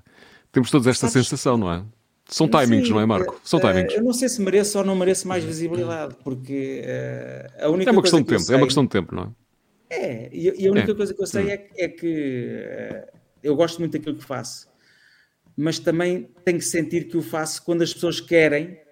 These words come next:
Speaker 2: muito que eu o faça, ou seja, eh, trabalhar comigo, e quando eu sei que o produto que tenho é bom para o público,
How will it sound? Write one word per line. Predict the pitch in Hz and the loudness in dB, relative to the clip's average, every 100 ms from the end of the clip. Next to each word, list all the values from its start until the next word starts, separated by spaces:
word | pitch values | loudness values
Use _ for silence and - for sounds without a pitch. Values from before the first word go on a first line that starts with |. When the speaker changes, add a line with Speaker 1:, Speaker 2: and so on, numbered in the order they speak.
| _ | _
Speaker 2:
muito | 147 165 175 147 | 0 2 2 0
que | 127 147 | -2 0
eu | 143 | 2
o | |
faça, | 127 131 113 - 127 127 | 0 -4 -8 -8 -12 -16
ou | - 117 | -16 -14
seja, | - 117 104 101 104 | -12 -12 -12 -18 -18
eh, | 104 104 104 _ | -16 -16 -18 _
trabalhar | - 127 123 120 | -4 -2 -2 -4
comigo, | 127 120 110 113 135 - _ _ _ _ - | -4 -6 -6 -10 -16 -20 _ _ _ _ -16
e | 127 | -6
quando | 135 135 | -2 -2
eu | |
sei | 131 143 | -2 -4
que | 135 | -4
o | 139 | -4
produto | 139 139 - | -4 -4 -8
que | - | -10
tenho | - 139 147 160 - | -4 -2 -2 -8 -8
é | 143 | -4
bom | 131 | -2
para | 135 143 | -2 -4
o | |
público, | - 143 123 117 | -6 -8 -8 -10